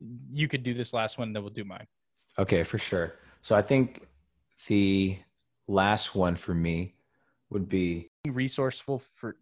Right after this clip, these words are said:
Speaker 1: to me means I don't know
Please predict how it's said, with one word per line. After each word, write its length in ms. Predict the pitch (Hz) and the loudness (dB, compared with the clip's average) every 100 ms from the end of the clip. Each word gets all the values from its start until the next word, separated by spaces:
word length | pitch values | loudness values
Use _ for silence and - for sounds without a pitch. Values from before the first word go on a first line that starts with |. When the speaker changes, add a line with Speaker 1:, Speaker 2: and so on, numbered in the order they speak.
| - | -10
Speaker 1:
to 120 | 127 | -8
me 560 | 110 113 156 180 143 123 | -4 -4 -4 -4 -6 -8
means 540 | 117 127 120 113 113 - _ _ _ _ _ - | -6 -4 -2 -6 -10 -16 _ _ _ _ _ -4
I 240 | 123 156 | 0 2
don't 260 | 160 156 127 | 2 2 0
know 440 | 123 123 139 147 | -2 0 0 -2